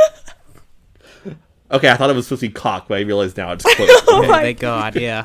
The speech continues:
Speaker 3: It's an L, not a C.
Speaker 2: <laughs> Oh my God, I'm so sorry. There was so much happening in just that short amount of time.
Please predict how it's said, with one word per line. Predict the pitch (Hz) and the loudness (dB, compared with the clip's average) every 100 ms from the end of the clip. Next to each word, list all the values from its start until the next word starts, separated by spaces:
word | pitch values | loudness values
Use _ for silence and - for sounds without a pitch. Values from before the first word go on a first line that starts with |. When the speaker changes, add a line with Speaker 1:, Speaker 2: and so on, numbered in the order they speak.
| - - | -10 -6
Speaker 3:
It's | 139 | -4
an | 156 156 | -2 -2
L, | 143 | -2
not | 135 123 | -2 -6
a | |
C. | - 139 | -8 2
Speaker 2:
<laughs> | 466 453 - 440 - 440 - - - - - - - - - - - - - _ 294 | 2 4 6 6 4 -6 -10 -16 -14 -12 -14 -16 -20 -20 -20 -20 -20 -20 -20 _ 0
Oh | 320 | 2
my | 320 311 | 4 2
God, | 285 285 | 2 2
I'm | 277 | 0
so | - 320 | 0 -2
sorry. | 311 285 233 | -2 -2 0
There | 320 | 2
was | 392 - | 2 2
so | 311 | 0
much | 339 370 320 | 2 0 0
happening | 262 277 320 320 330 311 - - - - - - - | -2 -2 -2 -4 -4 -6 -12 -20 -20 -20 -20 -20 -6
in | 285 240 | -4 -2
just | 277 - | -6 -2
that | 262 240 | -4 -4
short | 277 269 | -2 0
amount | 262 240 226 | 2 0 -2
of | 220 | -6
time. | 277 269 254 226 226 247 | -8 -2 0 0 -2 -4